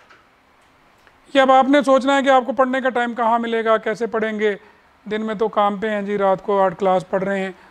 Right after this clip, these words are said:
कुछ ना कुछ आपको उसका रास्ता बनाना पड़ेगा, तरीक़ाकार कुछ बनाना पड़ेगा। तो फिर आप सवाल पूछेंगे तो ज़रा और चीज़ें elaborate हो जाएंगी। चलते चलते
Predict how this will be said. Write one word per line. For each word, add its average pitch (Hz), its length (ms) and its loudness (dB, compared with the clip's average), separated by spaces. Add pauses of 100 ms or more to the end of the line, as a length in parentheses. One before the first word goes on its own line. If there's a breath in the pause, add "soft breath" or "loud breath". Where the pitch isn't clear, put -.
कुछ 240 160 -2
ना 262 120 2
कुछ 240 160 2
आपको 233 280 4
उसका 233 200 2
रास्ता 214 300 0
बनाना 202 320 -2
पड़ेगा, 175 320 -6
तरीक़ाकार 185 480 -4
कुछ 180 180 -10
बनाना 165 300 -4
पड़ेगा। 156 340 -8 (720 soft breath)
तो 233 60 0
फिर 247 120 6
आप 254 100 6
सवाल 240 300 6
पूछेंगे 254 420 2
तो 240 140 4
ज़रा 226 180 6
और 214 360 4
चीज़ें 233 340 -6
elaborate 220 440 2
हो 208 100 -4
जाएंगी। 180 300 -10 (1400 soft breath)
चलते 262 280 4
चलते 285 540 4